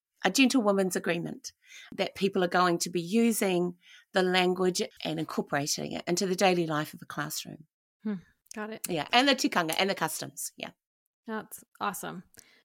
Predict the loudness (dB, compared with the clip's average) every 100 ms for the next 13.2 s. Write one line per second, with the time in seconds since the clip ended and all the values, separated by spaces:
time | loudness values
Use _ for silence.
0 | _ 2 4 6 8 6 4 6 6 6
1 | 2 4 4 4 2 2 2 4 4 4
2 | 2 0 -2 2 4 4 0 -2 -2 -2
3 | 0 0 2 0 0 0 0 0 -2 0
4 | 0 0 -4 -4 -4 -4 -6 -8 -4 4
5 | 8 8 6 2 2 2 0 -2 -2 2
6 | 2 2 -2 -6 -4 2 2 2 -4 -4
7 | 0 0 0 -2 -2 0 2 2 -2 -8
8 | -14 _ -4 -4 -8 -10 -10 -6 -8 -10
9 | -16 _ _ _ _ 2 4 0 0 4
10 | 4 6 4 4 4 4 6 6 6 4
11 | 4 4 2 0 0 -4 -4 -2 -4 -8
12 | _ _ 4 8 8 8 4 4 4 4
13 | -2 -4